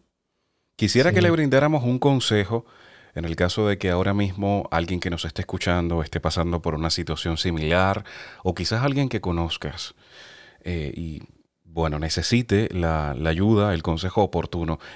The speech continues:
Speaker 1: ¿Qué pudiera recomendarle a esas personas?
Speaker 2: Sí, eh, con el,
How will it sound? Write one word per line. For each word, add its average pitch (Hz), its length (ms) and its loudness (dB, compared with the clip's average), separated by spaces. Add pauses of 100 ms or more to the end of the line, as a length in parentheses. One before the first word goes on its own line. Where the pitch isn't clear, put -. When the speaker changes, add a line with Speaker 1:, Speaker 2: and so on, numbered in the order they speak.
Speaker 1:
¿Qué 113 100 2
pudiera 160 320 4
recomendarle 95 760 2
a 80 160 0
esas 80 180 -4
personas? - 640 -8 (1400)
Speaker 2:
Sí, 226 500 2
eh, 135 280 6
con 139 360 6
el, 135 460 6